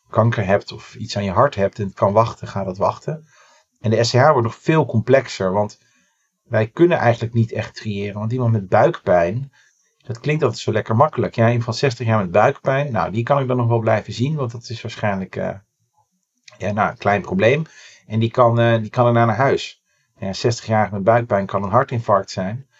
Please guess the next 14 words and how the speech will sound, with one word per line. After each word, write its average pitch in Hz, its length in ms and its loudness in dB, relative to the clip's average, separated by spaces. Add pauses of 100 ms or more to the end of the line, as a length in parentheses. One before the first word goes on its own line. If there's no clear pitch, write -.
(360)
Het - 140 -16
kan 107 240 0
een 104 140 -6
gebarsten 107 680 0
grote 107 400 -2
lichaamsslagader 113 760 0
zijn. 98 240 -6
Het 107 80 -10
kan 117 160 0
een 107 100 0
niersteen 113 520 2
zijn 98 200 2
waarvoor 95 280 2
je 95 240 0